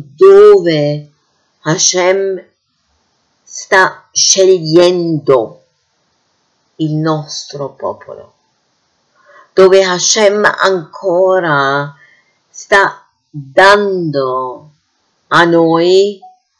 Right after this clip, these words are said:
la preferenza del mondo, che sta ancora dicendo: "Voi siete Kedoshim,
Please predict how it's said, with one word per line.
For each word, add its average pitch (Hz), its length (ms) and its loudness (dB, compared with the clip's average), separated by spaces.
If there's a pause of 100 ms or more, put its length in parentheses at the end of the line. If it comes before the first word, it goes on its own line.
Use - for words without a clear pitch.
(440)
la 156 440 0
preferenza 165 1600 -6 (300)
del 156 380 -4
mondo, 131 760 -6 (1300)
che 175 160 -8
sta 190 320 -2
ancora 214 480 0
dicendo: 190 840 -4
"Voi 214 840 2 (100)
siete 190 600 -6
Kedoshim, 151 920 -8